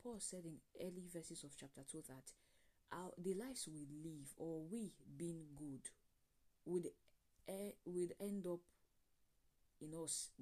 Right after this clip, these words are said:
doing bad things. So the thing is, the Apo-, Apostle Paul said that the law brought sin.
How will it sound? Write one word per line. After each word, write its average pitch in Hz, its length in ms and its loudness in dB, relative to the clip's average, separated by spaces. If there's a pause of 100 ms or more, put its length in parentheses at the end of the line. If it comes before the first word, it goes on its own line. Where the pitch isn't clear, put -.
doing 165 360 2 (100)
bad 151 220 -4 (180)
things. 139 340 -6 (520)
So 190 300 4
the 208 80 4
thing 240 260 2
is, 165 240 0 (260)
the 190 100 4
Apo-, - 300 0
Apostle 190 300 0
Paul 240 160 -2
said 180 240 0
that 156 180 -4
the 156 140 -2
law 185 240 0
brought 156 340 -4
sin. - 300 2